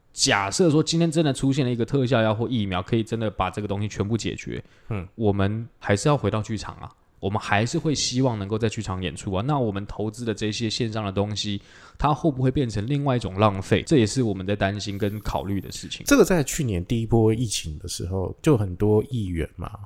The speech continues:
Speaker 2: 比如说什么高虹安这些，
Speaker 1: 嗯。
Speaker 2: 他们就是提出，就是说是不是可以变成线上的演出的时候，我当时看的这个方案我不是很舒服，当然没有像现在就说三亿预算是什么不舒服。
Speaker 1: 嗯。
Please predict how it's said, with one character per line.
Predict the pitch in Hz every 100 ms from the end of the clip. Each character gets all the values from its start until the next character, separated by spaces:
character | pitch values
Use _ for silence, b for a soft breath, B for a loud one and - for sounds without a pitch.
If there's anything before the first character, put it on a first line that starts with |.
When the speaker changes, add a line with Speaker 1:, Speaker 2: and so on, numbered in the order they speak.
| -
Speaker 2:
比 | 98
如 | 98
说 | 110
什 |
么 | 90
高 | - 104
虹 | 98 85
安 | 85 82
这 | 104
些， | - 90 - - _ -
Speaker 1:
嗯。 | 127 107 87
Speaker 2:
他 | 123
们 | 104
就 | 113
是 | 113
提 | - 104
出， | 95 107 104
就 | 107 101
是 |
说 | - 101 101 -
是 | - 160
不 | 127
是 | 127
可 | 120
以 | 107
变 | 117 -
成 | 85 85
线 | - 101 90
上 | - 92 82
的 | 80 - - - -
演 | 101 92 85
出 | - 110
的 | 107
时 | 90 - 90
候， | - 95 - - _ _ -
我 |
当 | 127 196
时 | 131
看 | - 131
的 | 120
这 | -
个 | 120
方 | - 117
案 | 117
我 | 92
不 | - 95
是 | 110
很 | 87
舒 | - 101
服， | 92
当 | 98
然 | 131
没 | 120
有 | 117
像 | 101 120
现 | - 110
在 | 107 101
就 | 104
说 | 104 98
三 | 107 104
亿 | 101
预 |
算 | 92 101
是 | 92
什 | 92
么 | 85
不 | 95
舒 | - 92 92
服。 | - - -
Speaker 1:
嗯。 | 127 120